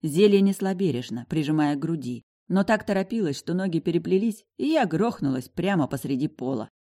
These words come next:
Бутылка разбилась, жидкость зашипела, расползаясь. Благодаря отсутствию перегородок зелье окутало еле заметной дымкой весь пол.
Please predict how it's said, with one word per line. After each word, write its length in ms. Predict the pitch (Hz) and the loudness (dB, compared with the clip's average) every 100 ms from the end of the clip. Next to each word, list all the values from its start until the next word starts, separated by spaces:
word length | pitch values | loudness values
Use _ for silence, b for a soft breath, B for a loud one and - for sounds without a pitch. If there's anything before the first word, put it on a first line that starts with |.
| _ _ _ - | _ _ _ -4
Бутылка 400 | 180 226 302 226 | 0 0 0 2
разбилась, 640 | 180 175 220 262 226 - - | 2 2 -2 0 -2 -8 -6
жидкость 420 | 156 185 135 127 | 0 0 0 0
зашипела, 600 | 131 139 - 202 202 196 - | 0 -2 -2 -2 -2 -6 -8
расползаясь. 920 | 165 170 - 139 120 127 120 117 - _ _ _ _ | -6 -6 -4 -4 -2 -4 -4 -8 -16 _ _ _ _
Благодаря 460 | 123 139 151 170 214 | 0 2 2 2 0
отсутствию 440 | - 220 - 160 | -2 -6 -4 -2
перегородок 580 | 156 165 151 180 208 196 - _ - | 0 0 0 0 -2 -6 -10 _ -10
зелье 480 | 147 180 220 143 135 | 0 2 2 2 -2
окутало 380 | 165 190 151 | -4 -4 -2
еле 320 | 147 135 165 147 | -4 -2 0 0
заметной 500 | 147 156 175 147 127 | 0 0 0 -2 -2
дымкой 500 | 175 208 165 170 _ - | -2 -2 -4 -8 _ -10
весь 420 | 135 160 247 - | -6 -4 -4 -8
пол. 400 | - 143 127 - | -8 -4 -4 -6